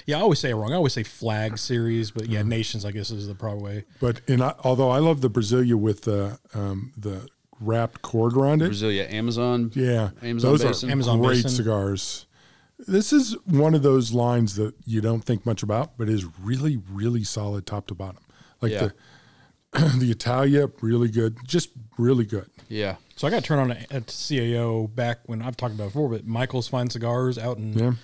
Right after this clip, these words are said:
Speaker 3: Mm-hmm.
Speaker 1: Benton back in the day, like, that was the place in Saline County to go get your cigars.
Speaker 2: You know who turned me on to these, uh, was Moses. These have been around
Speaker 3: <laughs>
Speaker 2: forever.
Speaker 1: Well, so, I mean, C A O's gone and kinda gone down through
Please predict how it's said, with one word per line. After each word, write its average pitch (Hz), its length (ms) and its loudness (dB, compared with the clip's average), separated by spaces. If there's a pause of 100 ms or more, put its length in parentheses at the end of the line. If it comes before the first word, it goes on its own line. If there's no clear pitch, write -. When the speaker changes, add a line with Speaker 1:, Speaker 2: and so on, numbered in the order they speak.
(160)
Speaker 3:
Mm-hmm. 104 140 -6
Speaker 1:
Benton 135 400 0
back 107 280 -6
in 127 60 -2
the 110 80 -2
day, 117 240 -2
like, 101 200 -4
that 104 160 -4
was 110 100 -4
the 113 80 -6
place 113 340 -4
in 110 140 -6
Saline 110 260 -6
County 139 300 -2
to 104 60 -8
go 110 220 -4
get 117 140 -6
your 107 120 -6
cigars. 123 420 -2
Speaker 2:
You 135 80 6
know 147 140 6
who 170 100 6
turned 175 280 4
me 170 140 8
on 156 220 4
to 170 160 2
these, 151 500 4
uh, 127 300 2
was 110 240 0
Moses. 104 640 -2 (200)
These 135 180 0
have 135 100 -2
been 117 140 2
around 101 380 -2
Speaker 3:
<laughs> - 60 -14
Speaker 2:
forever. 107 500 -2 (1400)
Speaker 1:
Well, 185 80 0
so, 180 420 4
I - 40 -4
mean, 175 300 0 (120)
C 220 340 -2
A 170 60 4
O's 233 140 -4
gone 143 260 -2
and 123 300 -4
kinda 143 160 -4
gone 120 280 -2
down 120 300 -2
through 107 520 -4